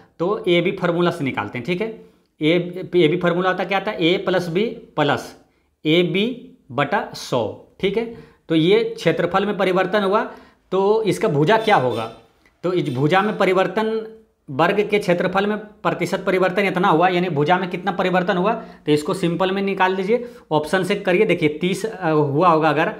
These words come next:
तीस प्लस तीस, कोई भी ऑप्शन चेक करिएगा, तो देखिए, तीस वाले में, अ, दिख रहा है सिंपल, तीस, तीस, साठ,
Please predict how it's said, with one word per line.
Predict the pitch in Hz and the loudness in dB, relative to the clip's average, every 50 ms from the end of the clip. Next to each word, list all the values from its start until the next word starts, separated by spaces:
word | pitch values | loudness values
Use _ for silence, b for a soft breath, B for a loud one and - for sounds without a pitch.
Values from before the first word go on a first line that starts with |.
| B B B B B _ _ | B B B B B _ _
तीस | - 175 208 233 - - - - - - _ _ _ _ _ _ _ _ _ _ _ _ _ _ _ _ _ _ - | -2 -2 0 0 -2 -6 -10 -14 -20 -20 _ _ _ _ _ _ _ _ _ _ _ _ _ _ _ _ _ _ -2
प्लस | 156 156 165 165 165 - - | 0 2 2 2 0 -2 0
तीस, | 208 220 233 - - - - - - _ _ _ _ _ _ _ _ _ _ _ _ _ _ _ - | 0 0 0 0 -4 -10 -14 -18 -20 _ _ _ _ _ _ _ _ _ _ _ _ _ _ _ 0
कोई | 175 180 180 | 2 2 4
भी | 190 | 4
ऑप्शन | 196 185 190 - 202 180 | 2 2 0 -2 -4 -2
चेक | 185 196 185 185 | -2 -2 -2 -2
करिएगा, | 196 185 190 202 214 | 0 0 0 0 0
तो | 208 214 160 | -2 -2 0
देखिए, | 160 156 151 170 | 0 2 2 0
तीस | 170 - 196 196 - 180 | -2 -2 -4 -4 -2 0
वाले | 185 180 190 | 0 0 0
में, | 190 196 208 233 233 - | 0 -2 -4 -6 -8 -14
अ, | - - - - 185 185 185 185 190 190 | -20 -20 -18 -12 -10 -10 -8 -8 -6 -6
दिख | 156 139 175 180 180 | -2 0 0 2 2
रहा | 170 160 | 2 2
है | 147 139 | 2 2
सिंपल, | - 156 147 - 156 139 | 2 2 2 2 2 0
तीस, | 131 - 165 - - | 0 0 -2 -2 -2
तीस, | - 180 175 | -2 -2 2
साठ, | - 190 202 190 | 2 2 2 2